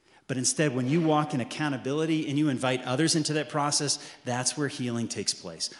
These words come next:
"I'm not carrying this alone. I'm not carrying alone." So you have to account for what happened. One, acknowledge it. I got a problem. Two, account for it. And the final thing is to give it to God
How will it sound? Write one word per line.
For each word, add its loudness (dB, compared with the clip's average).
"I'm -2
not -4
carrying -4
this 0
alone. -10
I'm -8
not -4
carrying -2
alone." -4
So 0
you 0
have -2
to 0
account -4
for -8
what -4
happened. -6
One, 2
acknowledge 0
it. -2
I -8
got -2
a -4
problem. 0
Two, 4
account -2
for 0
it. -4
And -2
the -4
final -2
thing -4
is -4
to -10
give -4
it -8
to -8
God -6